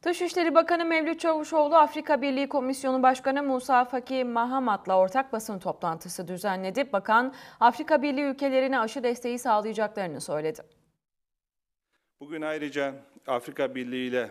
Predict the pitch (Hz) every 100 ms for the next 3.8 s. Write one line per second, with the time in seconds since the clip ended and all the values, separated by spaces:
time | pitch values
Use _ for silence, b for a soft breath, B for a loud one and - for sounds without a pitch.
0 | - 120 117 127 - 131 123 120 113 110
1 | - 117 113 110 110 110 110 107 95 98
2 | 117 - - - 98 90 87 110 120 120
3 | 120 117 110 113 110 110 113